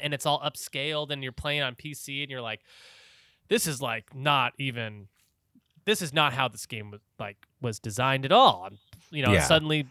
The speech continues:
Speaker 1: Mario Sunshine is in widescreen and stuff like that. <laughs> You know, it's like, it's, it
Speaker 2: Sure.
Speaker 1: yeah, it, it feels kinda messed with. And I don't think Nintendo
Speaker 2: Bums me out.
Speaker 1: has, has the resources to even mess with these games. I think they just took 'em from the internet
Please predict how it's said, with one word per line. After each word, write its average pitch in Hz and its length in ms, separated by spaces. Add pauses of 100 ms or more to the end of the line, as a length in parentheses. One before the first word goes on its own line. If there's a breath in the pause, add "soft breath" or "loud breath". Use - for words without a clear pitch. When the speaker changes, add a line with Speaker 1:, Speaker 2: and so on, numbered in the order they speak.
(160)
Speaker 1:
Mario 165 340
Sunshine 202 420
is 190 100
in 208 80
widescreen 202 760
and 101 160
stuff - 240
like - 220
that. - 340
<laughs> - 0
You 170 60
know, 139 100
it's - 160
like, 123 260
it's, - 220
it - 60
Speaker 2:
Sure. 80 420
Speaker 1:
yeah, 214 300
it, 190 200
it 180 120
feels 220 360
kinda 185 240
messed 135 440
with. 117 180
And 143 260 (400 soft breath)
I 302 60
don't 453 160
think 269 260
Nintendo 202 640
Speaker 2:
Bums - 200
me - 120
out. 123 260
Speaker 1:
has, 214 400
has 214 160
the 151 100
resources 185 640
to 143 160
even 123 260
mess 113 280
with 117 100
these 104 220
games. 104 360
I 202 120
think 285 200
they 156 120
just 147 200
took - 240
'em 220 80
from 262 140
the 220 140
internet 98 420